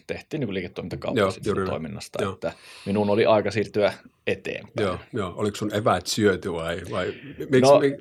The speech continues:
Speaker 2: mi-, miten mä aloitat luopua, jos
Speaker 1: No
Speaker 2: se oli
Speaker 1: ehkä
Speaker 2: niin
Speaker 1: oli
Speaker 2: mennyt?
Speaker 1: se, että eväät oli jäänyt ehkä pieneksi, <laughs> että halusin niinku isompia
Speaker 2: Joo,
Speaker 1: eväitä,
Speaker 2: joo,
Speaker 1: että,
Speaker 2: nälkä
Speaker 1: että
Speaker 2: kasvoi.
Speaker 1: siinä viimeisen kesän
Speaker 2: Joo.
Speaker 1: aikana sitten se ajatus siitä isommasta, ehkä niinku puistoto-, ympärivuotisesta toiminnasta
Speaker 2: Joo.
Speaker 1: oli, alkoi kypsymään ja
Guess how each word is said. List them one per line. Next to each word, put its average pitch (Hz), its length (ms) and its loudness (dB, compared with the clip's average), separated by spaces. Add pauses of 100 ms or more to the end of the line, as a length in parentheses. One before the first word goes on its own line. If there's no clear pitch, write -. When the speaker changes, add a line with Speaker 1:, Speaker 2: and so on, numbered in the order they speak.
Speaker 2:
mi-, 160 140 -8
miten 123 240 4
mä 110 60 6
aloitat 110 260 2
luopua, 107 340 4
jos - 100 -10
Speaker 1:
No - 60 -6
Speaker 2:
se 135 80 4
oli 143 140 10
Speaker 1:
ehkä 156 220 6
Speaker 2:
niin 143 80 10
Speaker 1:
oli 147 60 10
Speaker 2:
mennyt? 147 140 6
Speaker 1:
se, 147 120 8
että 135 280 6
eväät 139 280 6
oli 117 140 2
jäänyt 113 160 6
ehkä 117 140 -2
pieneksi, 120 720 2
<laughs> - 60 4
että 127 140 8
halusin 127 340 8
niinku 131 180 6
isompia 131 500 4
Speaker 2:
Joo, 113 120 6
Speaker 1:
eväitä, 98 300 0
Speaker 2:
joo, 98 140 2
Speaker 1:
että, 107 160 -2
Speaker 2:
nälkä 113 220 4
Speaker 1:
että 104 120 2
Speaker 2:
kasvoi. 107 120 4
Speaker 1:
siinä 123 280 6
viimeisen 123 380 4
kesän 123 260 6
Speaker 2:
Joo. 120 100 6
Speaker 1:
aikana 107 360 4
sitten 101 280 -2
se 104 160 2
ajatus 101 500 4
siitä 90 280 0
isommasta, 98 600 0 (480)
ehkä 110 340 2 (580)
niinku 127 260 -6 (240)
puistoto-, 107 480 2
ympärivuotisesta 101 800 0
toiminnasta 80 600 -2
Speaker 2:
Joo. 57 60 -4
Speaker 1:
oli, 65 260 -6
alkoi 82 240 -12
kypsymään 65 600 -8
ja 65 100 -8